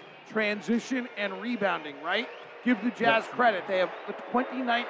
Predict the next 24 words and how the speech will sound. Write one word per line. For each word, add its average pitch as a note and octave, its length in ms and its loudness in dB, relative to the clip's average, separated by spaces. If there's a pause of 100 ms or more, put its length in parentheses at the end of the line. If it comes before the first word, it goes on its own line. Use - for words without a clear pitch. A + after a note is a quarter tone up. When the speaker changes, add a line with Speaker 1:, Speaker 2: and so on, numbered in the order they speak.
(120)
Speaker 1:
ranked A3+ 280 0
rebounding G3+ 440 0 (120)
team A#3 120 -4
in A3 140 -2
the G#3 120 -6
league. G3 280 -4 (500)
As F3 60 -6
Morris G#3+ 240 6 (100)
misses G#3 320 2
the F3+ 80 -4
free A#3 200 0
throw. D3+ 300 -4 (1500)
The F3 180 -6
Jazz A3 340 6
have G#3 260 2
only D4 360 8
allowed A3 680 8 (160)
three D#4 420 4 (100)
offensive B3 640 2 (100)
rebounds F#3+ 600 -2 (100)
all A3+ 300 10
night. G#3 300 0 (1800)
That A#3 240 6
is, A3+ 240 0